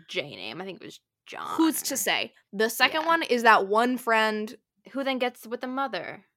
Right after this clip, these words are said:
Speaker 1: That
Speaker 2: Yeah,
Speaker 1: was
Speaker 2: that
Speaker 1: sweet.
Speaker 2: guy. And, like,
Speaker 1: Yeah.
Speaker 2: was just nice and just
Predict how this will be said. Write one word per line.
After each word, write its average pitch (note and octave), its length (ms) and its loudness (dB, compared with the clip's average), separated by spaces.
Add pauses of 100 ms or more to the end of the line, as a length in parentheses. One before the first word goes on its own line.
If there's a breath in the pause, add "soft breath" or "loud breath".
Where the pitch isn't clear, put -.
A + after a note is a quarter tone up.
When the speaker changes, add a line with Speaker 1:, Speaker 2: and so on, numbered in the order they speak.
(160)
Speaker 1:
That G#3+ 60 -6
Speaker 2:
Yeah, G#3+ 280 8
Speaker 1:
was F#3 100 -4
Speaker 2:
that A3 200 8
Speaker 1:
sweet. - 40 -8
Speaker 2:
guy. G#3+ 460 0 (340)
And, G#3 180 -2
like, F#3+ 220 0
Speaker 1:
Yeah. - 140 -12 (280)
Speaker 2:
was A3+ 240 0
just F4+ 240 -2
nice G#3+ 640 -2 (220)
and A3+ 120 2
just C4 160 -2